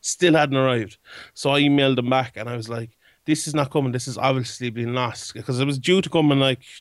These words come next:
two to three weeks. It was the shipping. So I was like, "It's not coming. Send it again."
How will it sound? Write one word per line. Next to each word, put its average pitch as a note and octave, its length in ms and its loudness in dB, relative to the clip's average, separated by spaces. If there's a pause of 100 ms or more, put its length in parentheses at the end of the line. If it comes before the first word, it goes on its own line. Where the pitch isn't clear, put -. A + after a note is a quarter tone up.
(160)
two F3 220 -4
to C#3 100 -6
three C#3+ 280 0
weeks. C#3 340 0
It B2 40 -4
was A2+ 180 -6
the A2+ 60 -10
shipping. A#2 360 -6 (420)
So - 140 -6
I - 20 -4
was A#2 120 -6
like, A2 160 -8
"It's A2 220 -10
not C#3+ 180 0
coming. A#2+ 240 0
Send C3 280 -2
it A#2 60 -2
again." A#2+ 320 -2